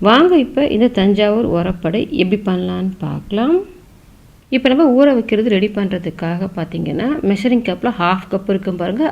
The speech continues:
அந்த கப்பால தான் எல்லா பொருளையும் எடுத்துக்க போறேன். அதால ஒரு கப் அளவுக்கு இட்லி அரிசி, ஒரு கப் அளவுக்கு மாவு பச்சரிசி. இதுக்கு பதிலா நீங்க ரேஷன் பச்சரிசி, ரேஷன் புழுங்கல் அரிசி வச்சிருந்தீங்கன்னா அது கூட எடுத்துக்கலாம்.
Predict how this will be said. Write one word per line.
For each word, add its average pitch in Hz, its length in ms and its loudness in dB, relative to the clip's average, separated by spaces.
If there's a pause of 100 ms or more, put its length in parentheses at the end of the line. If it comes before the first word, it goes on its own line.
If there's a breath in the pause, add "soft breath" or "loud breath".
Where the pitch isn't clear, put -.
(120)
அந்த 190 160 0 (100)
கப்பால 180 380 -4
தான் 233 180 0
எல்லா 175 140 -2 (100)
பொருளையும் 185 300 -4
எடுத்துக்க 180 340 -8
போறேன். 247 280 0 (500 loud breath)
அதால 190 340 2 (140)
ஒரு 214 220 4
கப் 214 260 -6
அளவுக்கு 170 340 -4 (160)
இட்லி 175 320 -2
அரிசி, 175 260 -2 (440)
ஒரு 214 140 0 (100)
கப் 208 260 -6
அளவுக்கு 175 360 -2 (180)
மாவு 196 220 0 (120)
பச்சரிசி. 170 500 -4 (600 loud breath)
இதுக்கு 320 200 4 (120)
பதிலா 214 260 4
நீங்க 220 240 2
ரேஷன் 196 400 0
பச்சரிசி, 175 560 -2
ரேஷன் 190 360 -2 (200)
புழுங்கல் 208 360 2
அரிசி 170 300 -4
வச்சிருந்தீங்கன்னா 175 640 -4 (200)
அது 196 140 2 (140)
கூட 180 140 -4 (160)
எடுத்துக்கலாம். 170 600 -4